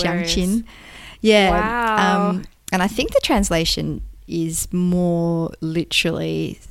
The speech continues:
Speaker 2: um, something like Chinese style blind date.
Speaker 1: Okay.
Speaker 2: But the parents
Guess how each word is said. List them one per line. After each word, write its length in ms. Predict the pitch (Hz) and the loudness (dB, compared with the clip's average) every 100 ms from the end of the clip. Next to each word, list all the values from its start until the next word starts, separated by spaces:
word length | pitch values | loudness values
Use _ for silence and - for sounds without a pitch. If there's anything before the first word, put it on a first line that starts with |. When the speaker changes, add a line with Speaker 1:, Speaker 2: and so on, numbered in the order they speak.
| - | -14
Speaker 2:
um, 320 | - - - - - - | -10 -8 -10 -14 -16 -8
something 260 | - - | -6 -4
like 160 | 170 - | -4 -4
Chinese 400 | - 175 160 160 | -2 0 0 -2
style 480 | - - 165 170 190 - - | -2 -2 -2 -2 -4 -6 -2
blind 460 | 170 160 165 - | 0 0 -2 -4
date. 380 | - 226 466 - - - - - | -2 0 -2 -4 -12 -18 -16 -14
Speaker 1:
Okay. 240 | 208 175 175 | -8 -2 2
Speaker 2:
But 180 | 208 - - - | 0 -2 -4 -2
the 80 | |
parents 1300 | 208 - - 220 180 180 180 180 - - - - - | -2 -4 -4 -2 -2 -2 -4 -8 -12 -10 -8 -8 -10